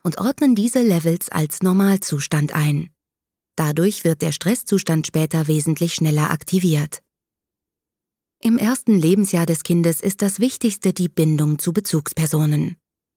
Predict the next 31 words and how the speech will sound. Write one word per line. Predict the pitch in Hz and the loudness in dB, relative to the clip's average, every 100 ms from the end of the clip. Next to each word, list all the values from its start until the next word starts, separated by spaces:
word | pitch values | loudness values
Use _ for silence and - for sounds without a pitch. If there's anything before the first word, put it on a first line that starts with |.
| _ | _
Durch | - 147 - | -6 -4 -2
sie | 175 | 0
lernt | 226 233 226 | 2 2 2
das | 226 - | 0 0
Baby | 220 220 220 | 0 2 2
die | 226 202 | 2 2
Welt | 175 - | 0 0
als | 165 - | -4 -2
sicheren | 160 180 170 170 | -2 -2 0 0
und | - 190 - | 0 -2 -2
tröstlichen | - 165 - 151 185 | -4 -4 -2 -2 -2
Ort | - 170 - | 0 -2 -2
zu | 170 | -2
erleben. | 156 151 151 151 147 - _ _ _ _ _ - | 0 0 0 0 -2 -6 _ _ _ _ _ -10
Scheitern | 165 208 233 220 | -2 -2 2 2
die | 190 | 2
Bindungsversuche | 175 180 165 165 - 160 170 156 170 | 2 2 0 -2 -2 0 0 0 -2
des | 160 - | -2 -2
Kindes, | 175 170 165 - | 0 0 0 -4
fehlt | - 165 156 165 | -2 0 0 -2
das | 180 | -2
Urvertrauen. | 185 160 147 - 156 156 156 175 _ _ _ _ _ - | 0 0 -2 -4 -2 0 -2 -6 _ _ _ _ _ -8
Die | 147 | -2
typischen | 226 269 - 180 | -2 0 -2 -2
Folgen | 151 185 220 185 | 0 0 2 2
sind | 151 147 - | 2 -2 0
emotionale | 254 240 - 175 156 156 | 2 2 2 0 2 0
Instabilität | - 220 - 170 156 147 147 - 160 - _ - | 2 0 0 0 0 0 -2 -2 -2 -4 _ -2
und | 190 - | -2 2
narzisstische | 196 190 180 - 170 175 | 0 0 -2 -2 -2 -2
Persönlichkeitsstörungen. | 175 196 170 156 147 - 151 147 - 156 147 156 156 160 | -2 0 2 2 0 -2 -4 -2 -2 -2 0 0 0 -2